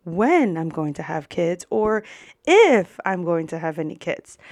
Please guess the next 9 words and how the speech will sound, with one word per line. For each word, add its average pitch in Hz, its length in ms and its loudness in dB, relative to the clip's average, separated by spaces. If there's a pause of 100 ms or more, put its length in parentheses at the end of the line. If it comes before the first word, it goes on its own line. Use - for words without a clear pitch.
(400)
These 269 300 2
questions 180 560 0
have 202 180 -2
been 190 160 0
coming 190 380 -6
from, 190 360 -4
like, 196 380 -4
outside 180 440 -4
people. - 440 -10